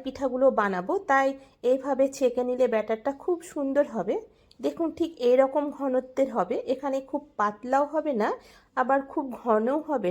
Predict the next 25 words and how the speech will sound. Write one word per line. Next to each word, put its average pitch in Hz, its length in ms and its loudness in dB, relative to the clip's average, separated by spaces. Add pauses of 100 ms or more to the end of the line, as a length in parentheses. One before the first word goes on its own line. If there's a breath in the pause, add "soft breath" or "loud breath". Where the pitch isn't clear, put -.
না। 247 60 -2 (380 loud breath)
আশা 277 220 0
করি 311 220 0
আপনারা 302 260 0 (200)
দেখে 254 260 2 (100)
বুঝতে 269 320 -4
পারছেন। 196 340 -4 (600 soft breath)
চামচের 285 460 -2 (140)
উল্টো 220 240 2 (100)
দিক 247 200 -10
দিয়ে 254 140 -4 (120)
এইভাবে 226 380 0 (160)
হাত 202 220 -4 (140)
দিয়ে 240 220 -2
যদি 254 180 -4 (100)
ব্যাটারটা 196 500 -4 (500 soft breath)
তাড়াতাড়ি 214 500 0 (120)
না 214 100 0 (120)
নেমে 254 260 2 (120)
আসে, 294 160 -4 (120)
তাহলে 285 300 0 (120)
বুঝতে 226 340 -2
পারবেন 214 260 0 (100)
যে 311 80 0 (100)
ব্যাটারটা 262 400 -2